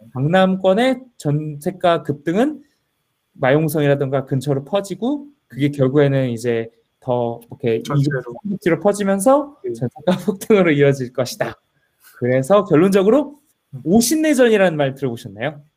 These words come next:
Speaker 2: 오신내전이요?
Speaker 1: 네.
Speaker 2: 어, 오신내전이 무슨 말이죠?
Speaker 1: 오신내전이 약간 그, 그거 줄임말인데 마치 그, 어, 대팔대사라는 말은 혹시 아시죠?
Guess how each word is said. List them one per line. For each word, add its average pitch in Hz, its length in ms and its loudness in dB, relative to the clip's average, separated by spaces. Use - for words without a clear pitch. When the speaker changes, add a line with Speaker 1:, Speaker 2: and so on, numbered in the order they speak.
Speaker 2:
오신내전이요? 147 1040 -4
Speaker 1:
네. 131 280 0
Speaker 2:
어, 131 120 2
오신내전이 170 560 -2
무슨 135 240 -8
말이죠? 120 340 -12
Speaker 1:
오신내전이 190 960 0
약간 139 440 0
그, 143 340 0
그거 180 400 4
줄임말인데 185 960 0
마치 143 400 -2
그, 143 420 0
어, 123 340 -8
대팔대사라는 185 1080 4
말은 135 320 0
혹시 127 260 -4
아시죠? 113 580 -2